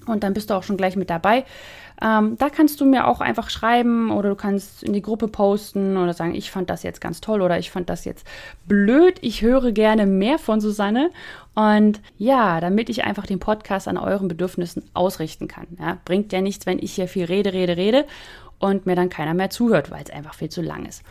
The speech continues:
Nochmal zur Erinnerung, wenn du die Aufgabe haben möchtest zum, zur alten Fallstelle mit dem Voran, dann melde dich doch einfach an in der kostenlosen Trainingsgruppe Jagdfieber unter w w w punkt hundeschule strich jagdfieber punkt d e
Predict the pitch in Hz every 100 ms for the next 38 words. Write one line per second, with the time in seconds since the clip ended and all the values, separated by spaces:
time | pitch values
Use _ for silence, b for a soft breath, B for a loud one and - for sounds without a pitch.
0 | B B B B B B B 196 196 202
1 | 202 202 202 180 - 220 233 262 233 202
2 | 196 196 - 220 - 226 226 214 220 220
3 | 214 214 - 226 - - 202 190 185 B
4 | B - - - 185 196 196 208 - 196
5 | 190 185 180 - 180 220 277 247 196 196
6 | 202 196 - 185 185 180 170 220 220 196
7 | - 202 - 180 180 180 180 240 254 -
8 | 214 185 196 277 - 277 254 - 202 180
9 | 175 196 202 185 226 359 - 262 269 -
10 | 247 247 - 233 220 - 208 180 170 -
11 | 170 160 - 147 - 156 233